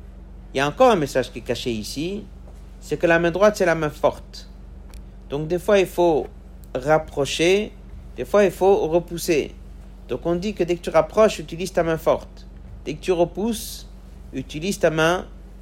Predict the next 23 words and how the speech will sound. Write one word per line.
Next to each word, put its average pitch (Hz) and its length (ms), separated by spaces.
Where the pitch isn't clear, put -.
faible. 139 320
Mais 143 80
il 170 40
y - 20
a 160 60
toujours 202 280
deux 220 140
mains. 170 220
La 139 100
Mishnah 240 340
nous 220 60
dit 226 80
dans 214 100
Pirkei 185 300
Avot, 165 340
soit 220 300
des 202 200
élèves 175 300
d'Aaron, 139 500
Oev 220 220
Shalom, 202 460
Rodef 175 300
Shalom, 160 460